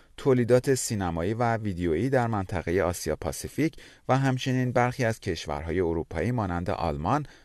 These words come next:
فرانسه، ایتالیا و انگلیس از سر گرفته شده است.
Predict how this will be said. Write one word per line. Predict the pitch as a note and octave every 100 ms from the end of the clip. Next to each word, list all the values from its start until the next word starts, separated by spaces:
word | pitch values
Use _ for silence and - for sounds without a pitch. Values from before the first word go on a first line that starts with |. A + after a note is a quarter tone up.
| -
فرانسه، | - E2 D2 C#2 - F2+ -
ایتالیا | F2+ - D2+ D2 D#2
و | F2
انگلیس | D#2+ E2 - D#2 D3+ - - -
از | B2 B2
سر | - C#3 A2+
گرفته | F#2+ D2+ D2+ D2+
شده | - D2
است. | D2 C#2+